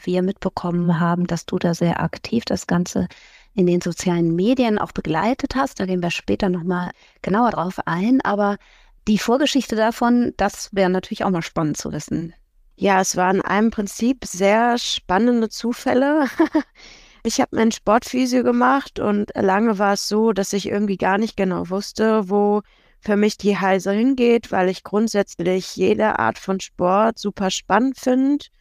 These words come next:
Speaker 2: Und dann gab es bei Hannover sechsundneunzig, ähm, Vereinssportzentrum,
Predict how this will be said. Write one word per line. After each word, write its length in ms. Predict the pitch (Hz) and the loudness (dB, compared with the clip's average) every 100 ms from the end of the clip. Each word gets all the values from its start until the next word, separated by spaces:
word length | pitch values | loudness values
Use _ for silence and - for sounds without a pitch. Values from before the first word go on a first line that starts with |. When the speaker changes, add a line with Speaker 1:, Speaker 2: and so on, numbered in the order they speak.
| _ _ _ _ _ - | _ _ _ _ _ -4
Speaker 2:
Und 160 | 202 | 0
dann 160 | 208 214 | 2 4
gab 240 | 214 214 | 4 2
es 140 | 233 - | -2 -4
bei 420 | - 196 196 196 | 0 2 4 2
Hannover 440 | 196 196 214 214 | 0 -2 0 -2
sechsundneunzig, 1300 | 190 190 - 190 180 190 240 269 233 254 262 - - - | 0 -2 -2 -2 2 2 2 0 2 2 2 -4 -8 -6
ähm, 440 | - 190 185 190 185 | -2 0 0 0 -2
Vereinssportzentrum, 1500 | 190 165 190 233 - - 214 - - 226 233 - 226 226 | -4 -2 0 0 -6 -2 -2 -2 0 0 0 0 2 2